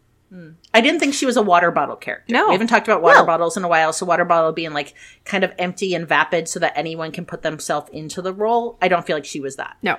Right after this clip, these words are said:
Speaker 3: No, she act-, she had a character.
Speaker 2: She had agency.
Speaker 3: She had an
Speaker 1: Mm-hmm.
Speaker 3: agency. She had an arc. Um, look, I already, I mean, I already said, I, I, I loved the romance. I thought it was believable.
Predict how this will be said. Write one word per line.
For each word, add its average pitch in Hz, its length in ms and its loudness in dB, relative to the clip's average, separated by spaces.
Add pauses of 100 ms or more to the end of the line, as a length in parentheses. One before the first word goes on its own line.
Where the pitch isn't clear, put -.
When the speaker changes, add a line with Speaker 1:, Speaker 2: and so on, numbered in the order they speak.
Speaker 3:
No, 254 200 2
she - 220 -6
act-, 254 220 2
she 262 200 -6
had 254 560 4
a 208 140 2
character. - 420 -8
Speaker 2:
She 247 160 0
had 294 140 2
agency. 262 720 0 (320)
Speaker 3:
She - 140 -2
had 233 100 4
an - 60 0
Speaker 1:
Mm-hmm. 240 100 0
Speaker 3:
agency. 226 380 -4
She - 140 -2
had 208 100 4
an 214 140 -2
arc. 185 440 2 (720)
Um, 202 440 6 (840)
look, 214 220 2
I 185 40 6
already, 220 220 4
I 202 40 0
mean, 202 160 2
I 196 60 6
already 190 180 4
said, 156 480 0
I, 185 480 4 (120)
I, 185 60 0
I 185 40 4
loved 170 320 -2
the - 60 -10
romance. 131 520 -8
I 180 100 0
thought 180 180 0
it - 60 -8
was - 100 -14
believable. 156 760 -8